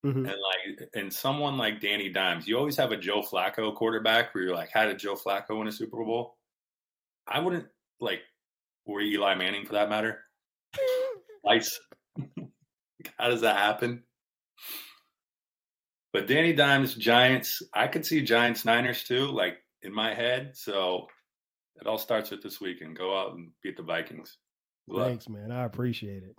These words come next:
Speaker 1: I appreciate it. I, I, I hope it definitely happens. I, even if it doesn't happen this year, uh, I, we're hopeful. It, it feels good. We've been down for a while, so to be back in the playoffs and be back in the dance means a lot.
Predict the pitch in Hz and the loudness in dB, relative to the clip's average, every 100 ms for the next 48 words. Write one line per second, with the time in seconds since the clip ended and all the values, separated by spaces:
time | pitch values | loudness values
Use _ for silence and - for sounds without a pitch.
0 | _ 117 113 123 117 107 110 117 113 135 | _ -10 -6 -4 -4 -4 -6 -6 -4 -4
1 | 127 139 131 135 113 143 139 131 135 127 | 0 0 4 2 6 6 6 4 6 2
2 | 110 104 123 143 147 160 156 151 156 147 | 0 -2 0 8 8 10 8 10 10 12
3 | 156 139 135 147 139 123 117 - _ _ | 12 10 10 6 6 2 0 -2 _ _
4 | _ _ 135 139 123 139 139 139 156 156 | _ _ -2 -2 0 -2 0 6 8 10
5 | 151 131 113 127 - 165 170 185 - 240 | 8 6 -4 -6 2 4 6 4 6 6
6 | 175 147 143 220 165 135 139 143 135 135 | 8 6 6 6 4 4 6 8 6 4
7 | 123 120 123 117 113 120 113 - 139 120 | 2 4 4 2 -2 -6 -6 -6 -8 -2
8 | 139 123 135 131 123 120 131 123 117 117 | 0 2 0 2 -2 0 2 2 0 -2
9 | 123 120 117 123 110 120 113 120 123 113 | -2 -2 -4 -4 -2 -2 -2 -4 -6 -6
10 | 107 104 | -10 -12